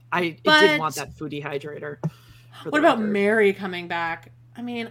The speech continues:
Speaker 2: I hate
Speaker 1: Oh,
Speaker 2: her so much.
Speaker 1: ShamWow and OxyClean.
Speaker 2: The
Speaker 1: There's an
Speaker 2: OxyClean.
Speaker 1: o-
Speaker 2: Th-, yes. Yeah. I know
Speaker 1: And
Speaker 2: it's not gonna clean
Speaker 1: ShamWow.
Speaker 2: anything.
Speaker 1: I love how everyone is like, "Oh, yeah, it's a ShamWow." <laughs> We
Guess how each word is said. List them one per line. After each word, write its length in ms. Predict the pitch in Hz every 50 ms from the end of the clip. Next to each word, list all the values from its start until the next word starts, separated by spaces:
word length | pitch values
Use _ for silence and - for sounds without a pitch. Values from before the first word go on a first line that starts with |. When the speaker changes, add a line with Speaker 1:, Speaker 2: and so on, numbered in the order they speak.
| - -
Speaker 2:
I 180 | 226 226 226
hate 60 | 220 226
Speaker 1:
Oh, 360 | 233 247 247 247 240 233 - -
Speaker 2:
her 40 | 196
so 220 | 190 185 196 247
much. 200 | 247 254 254 254
Speaker 1:
ShamWow 220 | 247 240 240 240
and 100 | 240 226
OxyClean. 1000 | 202 196 202 214 - - - 214 190 - 196 185 175 165 160 151 147 143 143 139
Speaker 2:
The 80 | - 294
Speaker 1:
There's 340 | 311 330 330 320 330 320 208
an 60 | 202
Speaker 2:
OxyClean. 160 | 240 196 190 180
Speaker 1:
o- 180 | - - 254
Speaker 2:
Th-, 160 | 254 254 247 240 226
yes. 480 | 247 220 180 - - - - - - - -
Yeah. 160 | 208 190 170 170
I 60 | 196
know 120 | 208 226
Speaker 1:
And 80 | 277 415
Speaker 2:
it's 100 | 370 -
not 80 | 349 277
gonna 100 | 240 214 196
clean 60 | 175
Speaker 1:
ShamWow. 340 | 160 156 151 151 151 156 151
Speaker 2:
anything. 240 | - - - - - - 208
Speaker 1:
I 100 | 233 247
love 240 | 254 285 302 285 - 403
how 140 | 339 269 -
everyone 420 | - 202 - 196 214 214 202 208 190
is 80 | 180 -
like, 120 | 196 - -
"Oh, 80 | 330
yeah, 160 | 311 269 185 156
it's 100 | 143 -
a 40 | 165
ShamWow." 440 | - - 160 151 151 170 175 - - -
<laughs> 200 | - - 269 - - - - - - - - - - - - - - - - - - - - - - -
We 80 | -